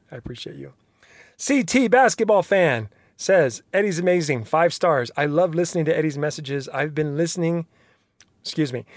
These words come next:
I've been able to listen to him, and it takes me days to digest and think about how his messages apply to me. He can teach you how to discover, how to understand, and use your strengths." Thank you, C T basketball fan. You're awesome.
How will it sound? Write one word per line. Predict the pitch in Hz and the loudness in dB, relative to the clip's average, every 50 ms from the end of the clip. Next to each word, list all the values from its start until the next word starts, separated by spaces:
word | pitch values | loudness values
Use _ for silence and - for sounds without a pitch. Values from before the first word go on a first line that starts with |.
| - - - - | -20 -20 -8 -2
I've | 143 160 170 156 | 0 0 2 2
been | 165 165 | 2 2
able | 170 196 233 247 220 170 | 4 4 2 2 2 2
to | 170 | 2
listen | 156 151 - - 165 | 2 2 0 -2 -2
to | 135 139 | -4 -2
him, | 143 147 143 | -4 -4 -4
and | 135 143 | -4 -6
it | 151 - | -6 -6
takes | - 165 170 - - | -4 -4 -4 -4 -4
me | 175 170 | -4 -4
days | 160 156 165 180 196 202 180 156 | -2 0 2 2 2 2 0 -2
to | - 156 139 | -4 -4 -2
digest | 147 131 131 123 123 135 127 117 - - | -2 -2 -2 -2 -2 -4 -4 -4 -6 -10
and | 135 120 | -10 -6
think | - 160 175 175 | -4 -4 -2 -2
about | 170 - 147 143 135 - | -2 -2 -2 -2 -2 -2
how | - 147 160 165 151 | -2 -2 0 0 0
his | 147 165 147 139 | -2 -4 -6 -6
messages | 143 147 156 147 175 156 135 131 139 | -4 -4 -4 -6 -6 -10 -10 -10 -10
apply | 131 - - 139 135 147 143 | -10 -8 -6 -4 -2 -2 -4
to | 135 | -4
me. | 127 131 131 117 110 - - _ _ _ _ _ _ _ _ _ _ _ | -6 -6 -8 -8 -8 -10 -14 _ _ _ _ _ _ _ _ _ _ _
He | - 156 147 | -8 -6 -4
can | - 160 160 | -4 -4 -4
teach | - 180 180 165 - | -6 -8 -10 -8 -8
you | 202 165 | -4 -2
how | 151 175 | -2 -2
to | 170 | -2
discover, | 156 147 135 - - 170 165 156 156 | -2 -4 -6 -2 -2 -2 -2 -2 -2
how | 131 143 147 147 | -2 -2 -2 -2
to | 143 147 | -2 -2
understand, | 151 147 147 135 - - 143 139 139 135 | -2 -2 -4 -4 -4 -4 -4 -4 -4 -6
and | 139 127 123 123 | -8 -10 -8 -8
use | 131 135 131 117 | -8 -8 -8 -8
your | 127 135 123 | -8 -8 -8
strengths." | - - - 120 123 123 - | -8 -8 -10 -12 -12 -12 -12
Thank | - 135 135 131 - 147 | -10 -8 -8 -8 -8 -8
you, | 151 156 147 | -8 -8 -8
C | - - 151 147 | -8 -10 -10 -12
T | 143 - - 143 | -10 -10 -12 -12
basketball | 120 120 123 120 113 - - 120 117 110 | -10 -10 -12 -12 -12 -14 -14 -14 -14 -14
fan. | - - 113 110 110 | -12 -12 -12 -12 -10
You're | 110 110 110 | -12 -12 -12
awesome. | 104 107 - - 139 127 127 | -14 -14 -16 -18 -18 -20 -20